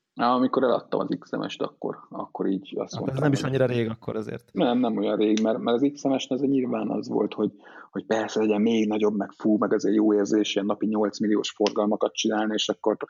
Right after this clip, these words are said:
Speaker 1: oké, akkor tudod, hogy kb. nyolcszázezer forint a nettó margin, és hogyha ez így van, ú, akkor milyen jó autót tudsz venni, stb.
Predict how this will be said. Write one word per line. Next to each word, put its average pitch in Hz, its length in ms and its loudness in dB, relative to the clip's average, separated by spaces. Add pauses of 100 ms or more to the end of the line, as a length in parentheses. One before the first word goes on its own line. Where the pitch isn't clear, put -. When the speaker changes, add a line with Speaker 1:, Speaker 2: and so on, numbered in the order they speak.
(220)
Speaker 1:
oké, 110 260 0
akkor 104 200 0
tudod, 101 220 2
hogy 101 140 -4
kb. 98 300 2
nyolcszázezer 98 680 0
forint 95 240 0
a 95 40 2
nettó 98 340 -2
margin, 135 380 2
és 110 120 -2
hogyha 101 180 -4
ez 110 120 -6
így 120 180 0
van, 110 220 -2
ú, 110 240 2
akkor - 280 -2
milyen 101 200 -2
jó 101 140 -2
autót 104 320 -4
tudsz - 220 -16
venni, 113 160 -2
stb. 170 400 0